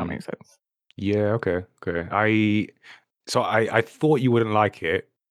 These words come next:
Speaker 1: but not for the reason that you said.
Speaker 2: Really? Why
Speaker 1: Um,
Speaker 2: did you think I wouldn't like it?
Speaker 1: Not that you, or what it kind of stands for.
Speaker 2: Oh,
Speaker 1: Um,
Speaker 2: okay.
Speaker 1: and, and this is why I said I might be projecting as well when I said that before
Speaker 2: I mean, yeah, I
Speaker 1: recording.
Speaker 2: don't necessarily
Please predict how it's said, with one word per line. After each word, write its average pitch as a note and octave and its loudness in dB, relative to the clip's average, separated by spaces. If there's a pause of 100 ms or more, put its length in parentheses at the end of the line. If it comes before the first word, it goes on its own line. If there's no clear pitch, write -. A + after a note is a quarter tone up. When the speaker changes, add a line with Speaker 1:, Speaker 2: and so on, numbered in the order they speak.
(280)
Speaker 1:
but F#2+ 0
not G#2 -2
for - -6
the F#2+ 0
reason F2 -2
that E2 -4 (280)
you E2+ -2
said. E2 -4 (520)
Speaker 2:
Really? A3+ 4
Why A#3 2
Speaker 1:
Um, C#4 0
Speaker 2:
did C4+ -2
you C#4 0
think C4+ -2
I C4 0
wouldn't A#3+ 0
like A#3 0
it? - -4 (480)
Speaker 1:
Not F#3 2
that F#3 4
you, E3+ -2 (100)
or B2+ 2
what A2+ 0
it A2 -2
kind G#2 -2
of F#2+ -4
stands G#2 0
for. C3 0 (240)
Speaker 2:
Oh, D#4+ 2
Speaker 1:
Um, - - (340)
Speaker 2:
okay. - -4 (120)
Speaker 1:
and, - -2 (200)
and G#2+ 0
this A2+ -2
is G#2 -2
why G2+ 4
I - 0
said F#2+ -2
I F#2+ 0
might F#2 -2
be F#2 -8
projecting F2 -8
as - -14
well E2+ -2
when F2+ -6
I E2 -4
said F2 -8
that - -4
before F2 -6
Speaker 2:
I C#4+ 2
mean, E4 0
yeah, F#4+ 2
I A#3 0
Speaker 1:
recording. A3 -2
Speaker 2:
don't C#4+ 0
necessarily A3 -2